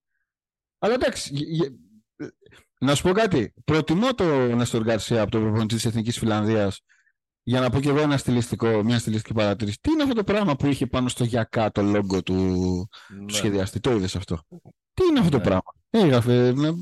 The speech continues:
Speaker 1: κάνουμε διαφήμιση, Ted Baker στο, στο, στο, στο γιακά.
Speaker 2: Μμμ.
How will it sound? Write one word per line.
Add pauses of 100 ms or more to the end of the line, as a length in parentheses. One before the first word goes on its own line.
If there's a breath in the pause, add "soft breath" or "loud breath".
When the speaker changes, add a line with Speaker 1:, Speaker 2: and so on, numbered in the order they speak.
(320)
Speaker 1:
κάνουμε
διαφήμιση,
Ted
Baker
στο,
στο,
στο,
στο
γιακά. (640 soft breath)
Speaker 2:
Μμμ.